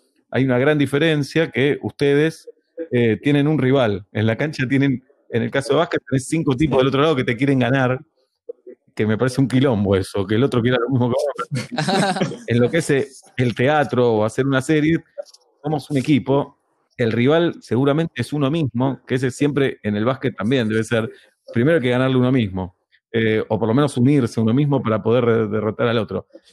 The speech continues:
Speaker 1: Pero en lo artístico no tenemos un rival tan concreto del otro lado, ni público que nos vino a putear. Eh, si bien el básquet es más pacífico que el fútbol, por suerte, en ese sentido,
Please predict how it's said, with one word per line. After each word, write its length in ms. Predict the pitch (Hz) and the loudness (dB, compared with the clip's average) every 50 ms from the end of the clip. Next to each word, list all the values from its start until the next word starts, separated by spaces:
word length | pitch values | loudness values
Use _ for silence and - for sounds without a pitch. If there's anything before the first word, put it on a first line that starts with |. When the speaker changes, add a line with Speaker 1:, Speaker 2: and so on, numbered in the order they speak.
| _ _ | _ _
Speaker 1:
Pero 160 | 131 143 170 | 0 0 2
en 60 | 165 | 2
lo 60 | 151 | 2
artístico 380 | 135 131 - 180 170 185 160 143 | 2 0 0 0 2 2 2 2
no 100 | 127 127 | 2 2
tenemos 300 | 127 180 208 185 139 127 - _ - | 2 2 2 2 0 -2 -6 _ -2
un 140 | 127 131 117 | 0 0 2
rival 340 | 117 117 120 123 110 104 | 2 4 4 2 2 0
tan 160 | - 113 113 110 | -2 -2 -2 -2
concreto 480 | - 110 110 104 123 123 117 98 117 | 0 -2 -2 0 0 -2 0 0 0
del 80 | 113 113 | 0 2
otro 160 | 110 104 101 | 0 0 0
lado, 360 | 104 101 92 92 95 98 - _ _ _ _ _ | -2 -2 -2 -4 -6 -8 -10 _ _ _ _ _
ni 160 | - 110 123 120 | -2 0 0 0
público 420 | - 143 147 147 143 117 117 104 | 2 2 2 4 2 2 0 0
que 80 | 117 113 | 0 0
nos 120 | 110 107 | -2 -2
vino 140 | 120 127 123 | 0 -2 -2
a 60 | 107 | -2
putear. 400 | 101 - 110 - 107 98 92 98 - _ - 247 - _ _ - - _ _ | -4 -6 -6 -4 -4 -4 -4 -8 -12 _ -20 -20 -20 _ _ -20 -20 _ _
Eh, 280 | - 113 113 107 104 101 | -2 0 2 2 0 0
si 120 | - - | 0 0
bien 80 | 123 127 | 0 2
el 60 | 117 | 2
básquet 260 | 120 127 123 - 120 101 | 2 0 0 -2 -2 -2
es 80 | 113 101 | -2 -2
más 120 | 117 107 | -2 -2
pacífico 500 | - - 110 - 120 - - 104 95 107 | -2 -4 -4 -4 -6 -6 -4 -4 -2 -2
que 80 | 107 104 | -2 -2
el 80 | 101 | -2
fútbol, 280 | - - 113 107 107 101 | -4 -4 -4 -2 -4 -4
por 140 | - 104 101 | -4 -4 -4
suerte, 240 | - 117 110 92 110 | -2 -4 -2 0 -2
en 80 | 110 | -2
ese 160 | 113 104 113 104 | -2 -2 -2 -2
sentido, 500 | 113 117 117 - 135 139 139 139 143 | -2 -2 -2 0 0 0 0 0 -2